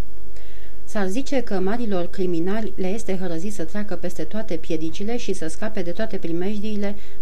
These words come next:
până în ceasul când soarta plictisită ridică o stabilă norocului lor nelegiuit.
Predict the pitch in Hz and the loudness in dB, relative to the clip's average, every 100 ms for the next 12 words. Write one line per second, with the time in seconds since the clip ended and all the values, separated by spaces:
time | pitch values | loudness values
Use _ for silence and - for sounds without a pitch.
0 | - 262 262 202 185 - 196 254 226 185 | 0 2 2 2 0 0 0 0 0 0
1 | 165 - 165 160 214 208 185 - 170 190 | 0 0 0 0 0 0 0 0 0 0
2 | 190 214 202 180 220 - 170 160 - 196 | 0 0 0 0 0 0 0 0 0 0
3 | 196 190 180 165 180 202 190 185 165 175 | 0 0 0 0 0 0 0 0 0 0
4 | 185 180 180 170 156 | 0 0 0 0 0